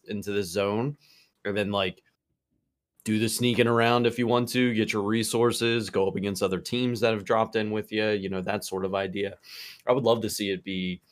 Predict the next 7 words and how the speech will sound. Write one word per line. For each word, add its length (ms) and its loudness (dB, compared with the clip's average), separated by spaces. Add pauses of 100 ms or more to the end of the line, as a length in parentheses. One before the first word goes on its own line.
(300)
sort 200 0
of 20 -2
this 240 0
open 420 6
realm, 520 -2 (720)
you 140 -2
know 280 0